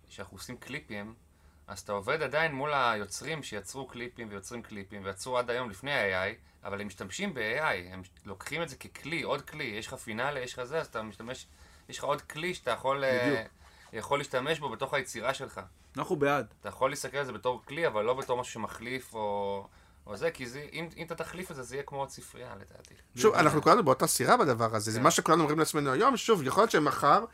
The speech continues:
Speaker 2: יהיה, נגיד, אחרת.
Speaker 3: יכול להיות שמחר הוא באמת יכתוב תסריט יותר טוב ממני,
Speaker 1: אבל
Speaker 3: או
Speaker 1: עדיין,
Speaker 3: במחרתיים
Speaker 1: עדיין
Speaker 3: הוא
Speaker 1: אתה תצטרך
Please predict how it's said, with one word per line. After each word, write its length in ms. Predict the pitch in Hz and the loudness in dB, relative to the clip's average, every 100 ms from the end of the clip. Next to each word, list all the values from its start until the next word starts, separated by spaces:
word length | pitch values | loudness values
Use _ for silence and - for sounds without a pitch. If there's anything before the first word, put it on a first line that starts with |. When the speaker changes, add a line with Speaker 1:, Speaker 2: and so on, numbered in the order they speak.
| - - | -14 -8
Speaker 2:
יהיה, 140 | 214 | -4
נגיד, 380 | 302 359 349 370 | -4 -4 0 2
אחרת. 500 | - 330 320 277 - | 2 0 -4 -8 -8
Speaker 3:
יכול 160 | - 214 | 2 6
להיות 80 | 247 | 6
שמחר 300 | 226 196 170 | 8 10 10
הוא 160 | 131 | 10
באמת 240 | 135 151 202 | 8 4 2
יכתוב 260 | 220 254 254 | 4 4 4
תסריט 400 | 254 294 320 - | 0 2 0 0
יותר 220 | 165 147 220 | -2 0 2
טוב 260 | 240 233 | 2 2
ממני, 280 | 247 254 208 131 | 4 4 2 2
Speaker 1:
אבל 120 | 120 | 4
Speaker 3:
או 40 | |
Speaker 1:
עדיין, 220 | 123 156 180 | 6 8 8
Speaker 3:
במחרתיים 280 | 185 143 220 | 8 12 12
Speaker 1:
עדיין 340 | 226 190 196 | 12 12 10
Speaker 3:
הוא 120 | 233 | 10
Speaker 1:
אתה 180 | 220 208 | 12 12
תצטרך 120 | 156 | 12